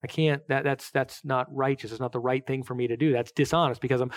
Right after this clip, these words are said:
I'm, I'm marking over the very thing that we're supposed to, we're supposed to get rid of these. I know it's gonna cause you to lose money." Well, as you can imagine, that didn't make me very popular. And there were other things, but I'm sure you've probably faced more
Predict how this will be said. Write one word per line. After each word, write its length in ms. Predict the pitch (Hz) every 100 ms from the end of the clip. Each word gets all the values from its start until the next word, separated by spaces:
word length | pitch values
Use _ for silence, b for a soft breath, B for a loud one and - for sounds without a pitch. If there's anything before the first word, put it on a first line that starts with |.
| B
I'm, 220 | - 131 127
I'm 280 | 123 120 -
marking 400 | 135 135 - 139
over 300 | 143 156 139
the 100 | 131
very 260 | 123 131 127
thing 220 | 143 143
that 100 | 127
we're 100 | 123
supposed 280 | - 131 120
to, 60 |
we're 120 | 127 127
supposed 160 | 135
to 80 | -
get 100 | 123
rid 140 | 147
of 60 | 160
these. 120 | 127
I 60 | 117
know 120 | 143
it's 80 | 139
gonna 160 | 143 131
cause 200 | 135 127
you 80 | 131
to 60 |
lose 140 | 131 131
money." 220 | 196 139 B B
Well, 100 | 156
as 240 | 156 170 156
you 60 |
can 100 | 170
imagine, 320 | 190 156 139 147
that 140 | 135
didn't 180 | 139 139
make 220 | 127 123
me 80 | 127
very 260 | 117 113 107 B -
popular. 440 | 180 - 110 104 B -
And 160 | 135
there 120 | 131
were 180 | 127 127
other 220 | 139 151 135
things, 260 | 120 110
but 220 | - 160 - _
I'm 140 | 143
sure 160 | 147 247
you've 200 | 180 208
probably 260 | - 113 117
faced 300 | 135 135 -
more 320 | 208 185